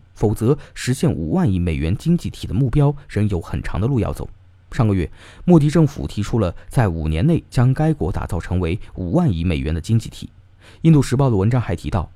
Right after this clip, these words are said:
二零一七至二零一八年度，印度七点七七万亿卢比的税收陷入法律纠纷，这个规模相当于全年实际税收的百分之四十一。也有网友认为，希达尔塔结束了自己的生命固然令人难过，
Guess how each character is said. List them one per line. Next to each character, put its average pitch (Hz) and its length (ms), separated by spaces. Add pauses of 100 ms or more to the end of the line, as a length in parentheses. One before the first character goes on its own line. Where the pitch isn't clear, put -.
(140)
二 123 160
零 107 140
一 143 100
七 147 360
至 90 320
二 110 180
零 90 100
一 104 80
八 139 140
年 120 180
度， - 160 (280)
印 151 180
度 104 180 (160)
七 165 220
点 104 160
七 160 160
七 160 140
万 160 200
亿 92 80
卢 92 160
比 139 140
的 64 160
税 - 240
收 151 300
陷 - 260
入 64 140
法 - 240
律 78 80
纠 107 160
纷， 131 240 (340)
这 202 140
个 135 100
规 127 160
模 90 260
相 120 200
当 117 160
于 82 260
全 113 300
年 90 280
实 - 240
际 - 160
税 104 200
收 156 180
的 - 220
百 - 180
分 95 140
之 - 120
四 87 140
十 85 160
一。 85 100 (380)
也 120 120
有 135 100
网 90 160
友 90 120
认 95 160
为， 71 200 (160)
希 - 140
达 160 120
尔 127 140
塔 80 240
结 - 200
束 - 160
了 90 80
自 - 160
己 - 100
的 - 100
生 156 160
命 165 280
固 151 180
然 85 260
令 104 140
人 80 100
难 90 200
过， - 180